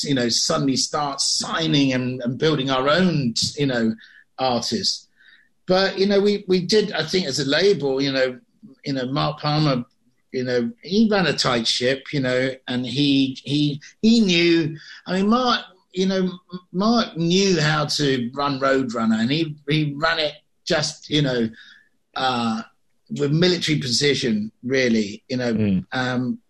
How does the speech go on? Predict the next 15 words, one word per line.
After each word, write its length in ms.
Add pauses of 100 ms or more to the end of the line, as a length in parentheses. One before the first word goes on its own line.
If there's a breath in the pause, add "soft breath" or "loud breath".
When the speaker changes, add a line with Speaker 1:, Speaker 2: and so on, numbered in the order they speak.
(140)
Speaker 1:
but 240
I 60
think 260
when, 480 (520 loud breath)
uh, 580 (800)
I, 260
I 240
think 220
when 140
it 120
started 560
to, 300
we 80
started 340
to, 280